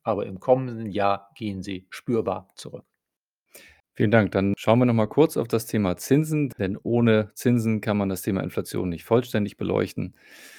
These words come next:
Speaker 2: Gucken wir auf die E Z B. Deren Präsidentin Christine Lagarde nahm dazu Ende letzter Woche Stellung.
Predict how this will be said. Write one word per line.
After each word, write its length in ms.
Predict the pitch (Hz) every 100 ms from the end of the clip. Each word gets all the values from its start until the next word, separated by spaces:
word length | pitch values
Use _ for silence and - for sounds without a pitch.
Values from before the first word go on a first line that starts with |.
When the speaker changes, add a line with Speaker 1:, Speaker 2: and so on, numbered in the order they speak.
| - _ _
Speaker 2:
Gucken 220 | - 113 117
wir 60 |
auf 80 | 98
die 140 | -
E 40 | 104
Z 220 | 131 120
B. 240 | 113 98 87 _ - - _ _
Deren 220 | 135 147
Präsidentin 680 | 127 131 123 120 147 143 143
Christine 400 | - 120 120 127
Lagarde 520 | 123 107 104 104 160 -
nahm 520 | 117 113 110 113 113 -
dazu 480 | 110 107 - 110 107
Ende 340 | - 110 120
letzter 400 | 113 110 - 113
Woche 360 | 107 104 107 107
Stellung. 640 | - - 110 95 92 92